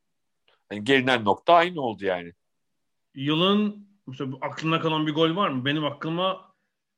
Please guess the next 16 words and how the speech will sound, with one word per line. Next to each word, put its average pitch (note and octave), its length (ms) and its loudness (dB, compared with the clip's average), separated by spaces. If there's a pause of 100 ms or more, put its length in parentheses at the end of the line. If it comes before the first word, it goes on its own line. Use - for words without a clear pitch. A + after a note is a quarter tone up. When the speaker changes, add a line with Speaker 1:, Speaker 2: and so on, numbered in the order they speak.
(300)
Speaker 2:
yani A2 140 -10 (180)
büyük C#3 300 -2
bir C#3 60 -2
hayal C#3 220 2
kırıklığı C3+ 320 -2
yaratsa B2+ 360 2
da A2+ 60 -4
genel A#2 200 -6
olarak A2 220 -8
Premier A#2+ 340 -4
Lig'deki G#2+ 300 -16
kariyeri. B2+ 460 -4
Speaker 1:
<laughs> - 720 -8
Speaker 2:
West C#3+ 300 -2
Ham'la D3+ 200 0
Aller'in D3+ 680 0